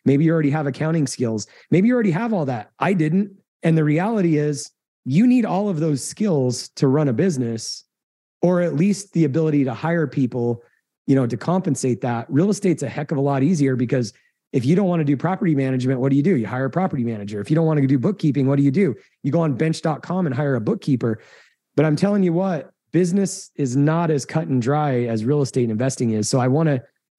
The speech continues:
I wanna say this, I love businesses, and I think there's huge opportunity because of the baby boomers retiring at the pace they're gonna, all the talking points. I think there's huge benefit to it.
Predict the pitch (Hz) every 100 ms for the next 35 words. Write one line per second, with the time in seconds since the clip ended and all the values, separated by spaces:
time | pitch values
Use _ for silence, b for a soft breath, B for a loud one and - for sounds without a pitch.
0 | - 147 185 175 170 165 151 - - 160
1 | 147 151 156 151 123 110 135 139 131 117
2 | - 110 120 117 107 151 143 - _ _
3 | 147 123 - - 165 175 151 151 139 117
4 | 160 156 120 117 113 107 113 156 143 139
5 | 110 _ _ _ _ - 120 107 139 135
6 | 123 135 131 110 107 143 147 147 139 117
7 | 110 - 151 - 135 131 139 139 165 202
8 | 196 165 160 131 113 110 98 - _ b
9 | b 139 147 151 127 - - 202 143 160
10 | 151 156 131 156 147 143